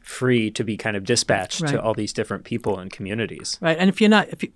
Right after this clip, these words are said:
Speaker 2: you don't have to support a family, so that's, that's a whole other thing. You don't have to worry about feeding kids. Um,
Speaker 1: Your own kids, anyway.
Speaker 2: Your own kid, yeah, <laughs> right,
Speaker 1: <laughs>
Speaker 2: your
Speaker 1: I think
Speaker 2: own
Speaker 1: you were,
Speaker 2: kid.
Speaker 1: I think you were
Speaker 2: Right.
Speaker 1: worried about feeding
Speaker 2: <laughs>
Speaker 1: several
Speaker 2: Yeah,
Speaker 1: thousand kids.
Speaker 2: right, right, but you don't have to worry about that. So you, you, it, that, that's freeing,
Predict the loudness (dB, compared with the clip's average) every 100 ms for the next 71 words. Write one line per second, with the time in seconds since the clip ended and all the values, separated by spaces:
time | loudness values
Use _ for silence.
0 | -2 2 4 2 0 -2 -2 0 2 2
1 | 0 -4 -4 -4 -6 -4 0 0 -2 -10
2 | -6 -4 -4 -2 -2 -2 -6 -6 -4 -2
3 | -2 -4 -4 -4 -6 -6 -2 0 2 0
4 | -2 -4 -4 -4 -2 -2 -4 -6 -8 -10
5 | -18 _ -20 -20 -20 -20 _ -4 -2 0
6 | 0 6 8 8 2 -4 -4 -6 -2 2
7 | 2 2 0 8 8 10 6 8 6 8
8 | 8 8 8 8 10 10 8 6 8 10
9 | 10 8 8 6 6 4 4 2 -4 -2
10 | -2 -2 -4 2 6 8 6 8 10 10
11 | 8 6 2 4 6 8 6 6 4 2
12 | 0 2 4 6 4 2 2 4 4 4
13 | 2 2 -4 0 0 2 -2 0 -2 -2
14 | -2 -2 -2 -2 -4 -4 0 0 0 0
15 | -4